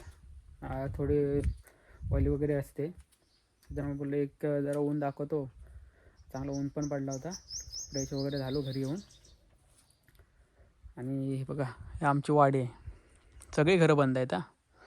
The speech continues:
ही सगळी घरं बंद आहेत. हे बघा, ते खाली दोन घरं आहेत. हा घर बंद आहे,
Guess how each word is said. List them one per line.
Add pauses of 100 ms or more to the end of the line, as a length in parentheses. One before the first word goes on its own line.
(720)
ही
सगळी
घरं
बंद
आहेत. (680)
हे (1700)
बघा, (340)
ते
खाली
दोन
घरं
आहेत. (1500)
हा
घर
बंद
आहे,